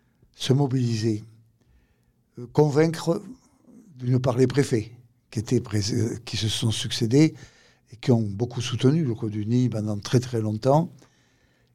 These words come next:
et s-, les caisses de protection de, sociale de, des armées,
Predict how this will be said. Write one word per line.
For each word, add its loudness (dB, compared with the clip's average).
et 4
s-, -14
les 4
caisses 2
de 6
protection 2
de, 2
sociale 2
de, 4
des -2
armées, -2